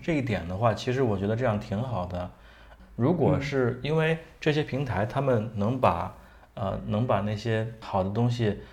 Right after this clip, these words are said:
Speaker 1: 都放在我同样的平台，他们只需要做一份设计，他们只需要在同一个网站上去做，做那个你的那些服务器的搭建，就是各种东西都，都只要这么一套，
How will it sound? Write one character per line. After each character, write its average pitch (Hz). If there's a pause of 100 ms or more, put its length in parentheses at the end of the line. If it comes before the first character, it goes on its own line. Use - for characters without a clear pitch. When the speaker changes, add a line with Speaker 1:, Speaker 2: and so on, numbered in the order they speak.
(220)
Speaker 1:
都 143
放 139
在 131
我 101
同 101
样 156
的 131
平 101
台， 92
他 139
们 139
只 95
需 123
要 120
做 120
一 98
份 120
设 113
计， 98 (320)
他 135
们 135
只 104
需 104
要 110 (160)
在 131
同 107
一 127
个 143
网 95
站 98
上 98
去 -
做， 101 (280)
做 107
那 101
个 98
你 104
的 98
那 101
些 101 (260)
服 117
务 139
器 127
的 98
搭 90
建， 92 (240)
就 123
是 120
各 120
种 107
东 107
西 107
都， 120 (180)
都 131
只 98
要 98
这 113
么 104
一 92
套， 107